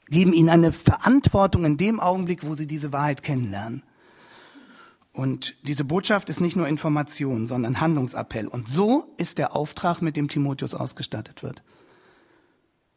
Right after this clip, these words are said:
Und nun bei ihm, bei Timotheus, hatte Jesus einen besonderen Weg gewählt, ihm diesen Auftrag ans Herz zu legen, ihm das einzuschärfen,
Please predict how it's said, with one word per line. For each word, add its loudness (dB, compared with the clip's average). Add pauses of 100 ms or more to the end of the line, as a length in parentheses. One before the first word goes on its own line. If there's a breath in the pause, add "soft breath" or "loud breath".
(360)
Und -2
nun 2
bei 2
ihm, 2
bei 0
Timotheus, -2
hatte -6
Jesus -6
einen -2
besonderen -6
Weg -4
gewählt, -4
ihm -2
diesen -6
Auftrag -6
ans -4
Herz -4
zu -4
legen, -4
ihm -4
das -6
einzuschärfen, -4